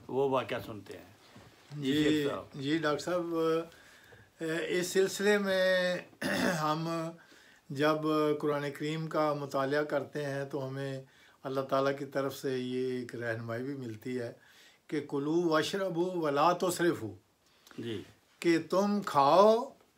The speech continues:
Speaker 2: और पियो,
Speaker 1: हम्म।
Speaker 2: लेकिन इसराफ ना करो।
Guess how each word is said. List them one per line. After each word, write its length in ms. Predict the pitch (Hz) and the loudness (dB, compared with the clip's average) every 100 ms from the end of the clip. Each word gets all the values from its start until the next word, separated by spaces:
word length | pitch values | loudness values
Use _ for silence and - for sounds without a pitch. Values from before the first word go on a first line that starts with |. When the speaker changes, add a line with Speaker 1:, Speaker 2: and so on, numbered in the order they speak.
| - | -2
Speaker 2:
और 240 | 156 160 | 2 2
पियो, 600 | 156 156 160 190 226 - - | 0 0 4 6 4 -4 -12
Speaker 1:
हम्म। 380 | 123 104 90 87 - _ _ _ _ _ _ - | -10 -10 -12 -14 -18 _ _ _ _ _ _ -4
Speaker 2:
लेकिन 420 | 147 185 220 220 | 0 2 2 0
इसराफ 560 | 196 196 165 165 208 175 | 0 -2 6 8 8 6
ना 160 | 160 | 2
करो। 340 | 147 117 101 | 2 -4 -6